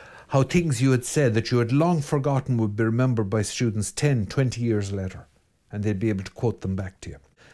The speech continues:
And I, one child psychologist I was talking to,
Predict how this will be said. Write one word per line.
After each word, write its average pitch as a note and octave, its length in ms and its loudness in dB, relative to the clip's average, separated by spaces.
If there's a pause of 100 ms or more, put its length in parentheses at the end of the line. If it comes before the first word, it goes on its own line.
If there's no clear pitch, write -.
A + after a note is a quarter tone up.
And A2+ 120 4
I, G#2 60 4
one C#3 340 2 (180)
child D3 300 2
psychologist C3+ 680 2
I C3+ 80 2
was C3 140 0
talking C#3 360 0
to, C#3+ 120 0